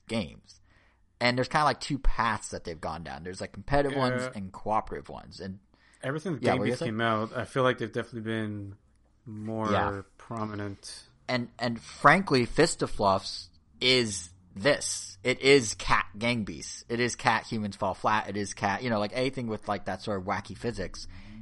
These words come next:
Speaker 1: And having a horde mode with Kibble Defense actually is kind of a cool riff on it. But, you know, that's one route where a lot of these games are picking up, which is, like, the competitive. And then the other, it also involves physics, but in a slightly different way, is basically what the game Very Va-,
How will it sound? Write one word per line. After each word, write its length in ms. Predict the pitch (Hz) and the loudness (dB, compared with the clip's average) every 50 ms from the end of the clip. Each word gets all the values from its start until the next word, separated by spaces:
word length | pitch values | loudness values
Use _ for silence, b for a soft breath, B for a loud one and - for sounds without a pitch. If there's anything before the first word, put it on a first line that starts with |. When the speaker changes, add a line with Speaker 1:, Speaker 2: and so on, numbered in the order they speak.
| B B - | B B -2
Speaker 1:
And 240 | 113 113 117 120 - - | 0 2 2 0 0 4
having 240 | 123 156 170 175 156 | 6 6 6 6 4
a 60 | 117 | 2
horde 300 | - - 180 208 185 143 | 4 6 6 6 6 6
mode 180 | 131 123 113 104 | 4 4 4 2
with 160 | 95 - - | -2 -4 -4
Kibble 300 | - - 170 165 139 107 | -4 -4 -2 -2 -2 -2
Defense 420 | - - - 82 82 85 - - - | -2 -4 -6 -6 -6 -6 -4 0 2
actually 300 | - 156 - - 127 110 | 2 2 2 2 0 0
is 60 | - | 0
kind 160 | - 107 101 | 0 0 0
of 40 | 92 | -2
a 100 | 85 - | -4 -2
cool 200 | - - - 92 | 0 0 0 0
riff 200 | 107 143 - - | 0 -2 -4 -4
on 160 | 101 90 87 | -6 -6 -6
it. 180 | 85 82 - - | -8 -10 -10 -6
But, 160 | - 113 104 120 | -4 -4 -2 -2
you 80 | 135 | -2
know, 140 | 117 98 92 | -2 -4 -2
that's 440 | 90 110 110 117 - - - - B B B B B B B | -2 -2 -2 -2 -4 -6 -12 -18 B B B B B B B
one 400 | - 113 110 113 135 143 139 117 | -8 -2 0 0 2 0 0 0
route 260 | 104 95 90 92 - | 0 0 2 0 0
where 140 | 95 92 92 | 0 -2 0
a 40 | 92 | 0
lot 180 | 92 90 85 90 | 0 0 -2 -2
of 60 | 87 | -4
these 120 | 87 82 | -6 -8
games 240 | - 95 92 85 - | -8 -8 -8 -8 -8
are 60 | 90 | -8
picking 300 | - - 98 - 90 85 | -8 -8 -8 -8 -8 -8
up, 160 | 82 85 - - | -8 -8 -10 -10
which 100 | 101 - | -10 -10
is, 80 | 92 | -8
like, 140 | 95 95 - | -8 -8 -10
the 60 | - | -10
competitive. 600 | - - 87 - - 110 110 98 90 85 82 B B B B B B - | -10 -8 -4 -2 0 0 0 0 -2 -4 -6 B B B B B B -4
And 100 | 107 110 | 0 0
then 80 | 113 113 | 0 0
the 140 | 117 117 - | 0 0 6
other, 520 | 113 135 151 151 143 127 117 110 107 104 95 | 6 6 8 8 6 2 2 2 0 0 0
it 140 | 113 113 | 0 2
also 280 | 110 113 123 - - 127 | 2 2 2 2 -2 -2
involves 260 | 117 107 107 104 - | 0 0 0 0 0
physics, 300 | - 113 107 - 104 - | -2 -4 -6 -6 -8 -8
but 80 | - 101 | -8 -8
in 40 | 98 | -6
a 40 | |
slightly 220 | - - 104 82 87 | -6 -6 -6 -6 -6
different 320 | 95 127 - - 113 101 | -8 -10 -8 -8 -6 -4
way, 220 | 98 95 95 92 82 | -4 -4 -4 -4 -4
is 140 | 98 92 | -6 -8
basically 680 | 90 - 107 110 107 - 117 110 - 104 101 98 95 92 90 - - | -4 -2 -2 -2 -2 -4 -8 -6 -4 -2 -2 -2 -2 -4 -6 -6 -4
what 200 | 104 98 - - | -4 -4 -4 -6
the 80 | - 104 | -8 -6
game 280 | 95 98 95 95 92 | -4 -4 -4 -4 -4
Very 260 | 90 104 98 98 95 92 | -2 -2 -2 0 -2 -2
Va-, 260 | 90 95 92 92 | -2 -2 -2 -4